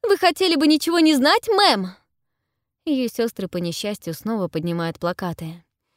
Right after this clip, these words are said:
«Справедливая оплата! Хорошее обращение!» — выкрикивают они. «Правосудие!»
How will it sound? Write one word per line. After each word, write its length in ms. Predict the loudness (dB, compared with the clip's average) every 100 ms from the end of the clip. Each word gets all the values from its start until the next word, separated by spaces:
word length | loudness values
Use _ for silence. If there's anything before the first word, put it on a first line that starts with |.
| _ _ _
«Справедливая 920 | -8 0 2 2 2 4 4 6 6
оплата! 640 | 4 4 2 2 -2 -12 -14 _ _ _ _
Хорошее 720 | 4 4 4 0 2 2 4
обращение!» — 960 | 4 4 2 2 2 2 0 -4 -10 -16 _ _ _ _ _
выкрикивают 720 | -6 -4 -4 -4 -4 -4 -4
они. 360 | -4 -6 -8 -12 _ _ _ _ 0
«Правосудие!» 1000 | 2 4 2 4 4 4 0 -4 -12